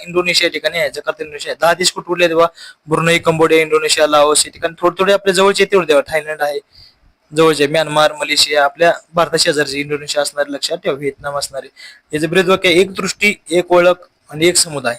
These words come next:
या ठिकाणी एकत्र राहण्यासाठी आज केलेलं आहे. कुठे केलेलं? तर त्यांचं जकार्ता, इंडोनेशिया या ठिकाणी काय तुमचं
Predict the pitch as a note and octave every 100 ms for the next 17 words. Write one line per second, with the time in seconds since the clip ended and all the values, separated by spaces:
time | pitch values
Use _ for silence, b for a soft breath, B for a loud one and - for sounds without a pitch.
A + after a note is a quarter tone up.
0 | _ C#3+ C#3 C3+ D#3+ F#3 D3 C#3+ - D#3
1 | C#3 C3 - E3 C#3 - C3+ A#2+ - b
2 | b b _ _ _ _ _ _ _ _
3 | _ - _ _ _ C#3+ D#3+ F3+ E3 E3
4 | F#3 F3+ F3 D#3+ A#3+ A#3+ E3 D#3+ F3 F3+
5 | F3 F3 E3 E3+ D#3+ D#3 D#3 D#3 D3+ -